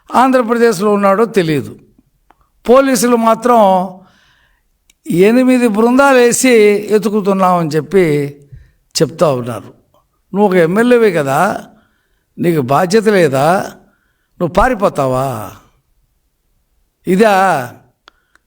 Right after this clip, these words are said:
జగన్మోహన్ రెడ్డి ఇతన్ని భుజం మీద చేసి చాలా మంచోడు, ఇతను ఇంకా రేపు ప్రభుత్వం వస్తే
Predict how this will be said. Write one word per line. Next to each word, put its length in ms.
జగన్మోహన్ 600
రెడ్డి 260
ఇతన్ని 400
భుజం 360
మీద 100
చేసి 600
చాలా 360
మంచోడు, 880
ఇతను 280
ఇంకా 720
రేపు 240
ప్రభుత్వం 460
వస్తే 240